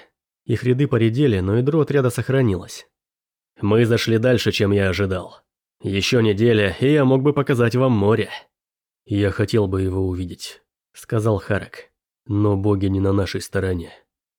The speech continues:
Снага указал на восток. «Слушай приказ, пылающий камень. Возьми людей и возвращайся. Если вы доберетесь до серых кустарников,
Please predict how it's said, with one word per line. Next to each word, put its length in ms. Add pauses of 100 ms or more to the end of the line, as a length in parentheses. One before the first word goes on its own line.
(260)
Снага 400
указал 400
на 140
восток. 480 (400)
«Слушай 480
приказ, 400
пылающий 480
камень. 340 (460)
Возьми 420
людей 380
и 40
возвращайся. 760 (560)
Если 380
вы 120
доберетесь 480
до 100
серых 300
кустарников, 800